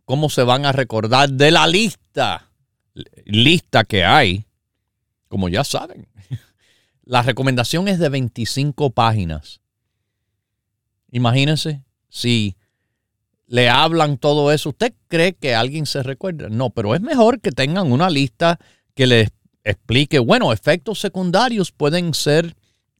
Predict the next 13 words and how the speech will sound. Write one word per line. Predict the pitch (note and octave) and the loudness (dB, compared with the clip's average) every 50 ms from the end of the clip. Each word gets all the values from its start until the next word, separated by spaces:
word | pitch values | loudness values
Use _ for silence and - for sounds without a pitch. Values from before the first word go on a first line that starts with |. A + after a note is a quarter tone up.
| _ _ _ _ _ _ _ _ | _ _ _ _ _ _ _ _
que | - C3+ | -6 -4
se | B2 - C3+ G#2 | -2 -2 -2 0
queden | C#3 C3+ D3 E3+ E3+ E3 | 2 2 2 2 2 0
con | - - C#3 C3+ C3 | -2 -2 -2 0 0
el | B2+ A#2 A#2+ | 2 2 4
ojo | B2 B2+ C#3 C#3 | 4 4 2 0
seco, | A#2+ - - C#3 C3 A#2 - - D#2+ D2+ - _ _ _ _ _ _ _ _ _ _ _ _ _ _ _ _ _ _ _ _ _ _ _ - - | -2 -2 -2 -2 -2 -2 -4 -8 -16 -16 -16 _ _ _ _ _ _ _ _ _ _ _ _ _ _ _ _ _ _ _ _ _ _ _ -20 -6
que | - C3+ B2+ B2 C3 | 0 2 2 4 4
esto | C#3+ - _ - E3+ | 2 0 _ 0 2
le | D#3+ C#3+ B2 | 2 2 2
cree | - - B2 A#2+ B2 C3 C#3+ C#3+ D3+ - | 0 0 2 2 4 4 4 2 0 -2
dificultad | - A#2+ B2 A#2 - B2 G2+ - A#2 G#2+ G2 - - A#2+ A#2+ C3+ C#3+ D3 D3+ - _ | -4 -4 -4 -4 -4 -6 -6 -4 -4 -4 -4 -2 0 2 2 4 4 2 2 -2 _
cuando | - C3+ B2 A#2+ A#2 A2 A2 A2 G#2+ G#2 G2+ G2 F#2+ F2+ | -6 -6 -4 -4 -2 -2 -2 -2 -2 -2 -2 -2 -4 -6